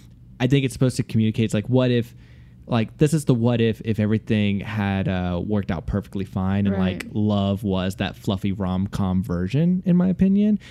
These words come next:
Speaker 1: It's like, if you look at it, they go on, they show the scene where they're in the jazz club and Keith comes up, played by John Legend, and then they,
Speaker 2: Mm-hmm.
Speaker 1: like, turn him away. And so it's
Speaker 2: Right.
Speaker 1: assuming that he doesn't take that job.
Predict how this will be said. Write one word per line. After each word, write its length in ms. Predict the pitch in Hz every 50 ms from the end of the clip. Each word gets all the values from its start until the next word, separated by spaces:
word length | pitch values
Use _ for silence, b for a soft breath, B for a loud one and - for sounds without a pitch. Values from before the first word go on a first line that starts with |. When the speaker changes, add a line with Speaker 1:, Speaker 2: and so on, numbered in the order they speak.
| B B -
Speaker 1:
It's 160 | 123 - -
like, 200 | 117 110 107 123
if 100 | 113 120
you 100 | 127 120
look 220 | 123 143 151 147 139
at 180 | 127 120 113
it, 240 | 113 113 110 - - - - - - - - - - - - - - - -
they 240 | 127 120 117 123 113
go 220 | 107 120 110 113
on, 320 | 120 123 123 123 123 123 113
they 80 | 110
show 500 | 107 - - 123 117 113 113 110 110 117 B B B B -
the 80 | - -
scene 340 | - - 135 127 127 127
where 140 | 120 117 113
they're 300 | 107 123 117 117 117 113
in 260 | 113 - 120 117 117
the 80 | 113 113
jazz 280 | - 117 110 107 110 -
club 480 | - - - 110 107 107 104 104 104 -
and 540 | - 117 107 104 101 101 101 101 98 98 - B B B -
Keith 300 | - 135 127 120 - -
comes 320 | - 123 110 117 113 117
up, 240 | 120 117 120 - -
played 160 | - 113 107
by 80 | 107 107
John 240 | 101 110 104 104 104
Legend, 480 | 101 101 101 - 107 107 107 104 101 -
and 160 | 110 107 104
then 160 | 101 - 104
they, 240 | 104 107 104 101 98 101
Speaker 2:
Mm-hmm. 80 | - 95
Speaker 1:
like, 100 | 98 -
turn 180 | - 110 107
him 80 | 107 101
away. 520 | 98 101 98 101 92 92 90 90 95 110 -
And 160 | - 104 101
so 280 | - - 107 101 95 95
it's 200 | 98 104 - -
Speaker 2:
Right. 120 | 220 208
Speaker 1:
assuming 380 | 208 196 190 113 104 101 98 101
that 120 | 98 -
he 160 | - - 139
doesn't 220 | 131 120 107 113 110
take 220 | - 117 110 -
that 180 | - 107 101 -
job. 360 | - 110 101 98 98 101